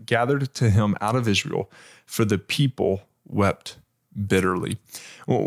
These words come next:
when we see this and we think about where we see Jesus in this is actually we see some of his teachings in Matthew chapter five, verses thirty-one and thirty-two, where he is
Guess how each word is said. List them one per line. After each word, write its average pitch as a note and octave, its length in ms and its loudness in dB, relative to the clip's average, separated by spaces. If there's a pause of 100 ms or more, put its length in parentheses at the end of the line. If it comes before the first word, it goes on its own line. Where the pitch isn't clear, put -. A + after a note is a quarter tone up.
(140)
when D3+ 220 -2
we C#3 100 0
see G#3+ 120 0
this D#3+ 220 0
and B2 80 2
we A#2 60 2
think C#3 160 -2
about - 200 -2
where A#2+ 100 0
we A#2+ 100 0
see A2+ 220 0
Jesus A2 520 -2
in A#2+ 280 4
this G2+ 260 2
is G#2+ 340 -2
actually C#3+ 320 0
we A#2 40 2
see B2 320 0
some B2+ 220 -2
of B2 80 -2
his A#2+ 140 -2
teachings B2 400 0
in A#2 180 -4
Matthew A#2 340 -2
chapter A2+ 480 -2
five, C#3 300 -2
verses A2 300 0
thirty-one A2 440 0
and A#2 120 2
thirty-two, A2+ 500 0 (340)
where B2 280 2
he D3 260 2
is B2 200 2